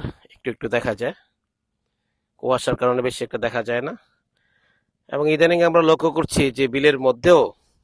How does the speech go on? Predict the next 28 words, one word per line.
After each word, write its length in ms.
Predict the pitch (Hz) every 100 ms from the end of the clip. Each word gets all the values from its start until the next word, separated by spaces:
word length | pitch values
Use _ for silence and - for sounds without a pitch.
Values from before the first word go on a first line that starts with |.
| _ _ _ _ _ _ _
অনেক 260 | 120 131 123
ঘর 260 | - 127
বাড়ি 200 | 131 135
উঠে 200 | 127 127
যাচ্ছে, 300 | 113 107 -
অনেকে 400 | 117 117 - 110 - _ _ _ _ _ _ _ _ _ -
বাড়িতে 340 | 120 117 120
জায়গা 280 | 123 123 123
সংকলন 400 | 127 117 117 117
না 160 | 117
হওয়ায় 360 | 110 113 104 95 -
এদিকে 240 | 113 110
চলে 220 | 127 117
আসছেন। 360 | 104 - - 90 _ - _ _ _ _ _ _ _ -
যাই 180 | 120 170
হোক, 280 | 180 196 - _ _
সব 280 | - 135 120
মিলে 240 | 135 139
ভালো 240 | 120 113 139
লাগলো 260 | 143 143
আমাদের। 280 | 139 135 156 - - _ _ _ _ _ _ _ -
আমাদের 340 | 127 127 139
এই 60 | 135
ভালো 260 | 113 131
লাগাটা 340 | 139 135 117 123
আপনাদের 300 | 117 131 143
সাথে 240 | - 139
আমরা 240 | 127 113